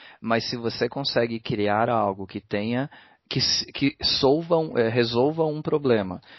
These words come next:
e que tenha um apelo de massa, como é o Uber, que envolve tanto o lado do fornecedor, que é o motorista que tá ganha-, é, criando uma fonte de receita,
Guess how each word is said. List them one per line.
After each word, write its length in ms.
e 80
que 140
tenha 320
um 100
apelo 400
de 140
massa, 560
como 380
é 120
o 240
Uber, 300
que 100
envolve 440
tanto 340
o 40
lado 280
do 100
fornecedor, 720
que 120
é 20
o 40
motorista 580
que 80
tá 100
ganha-, 260
é, 240
criando 280
uma 160
fonte 260
de 80
receita, 560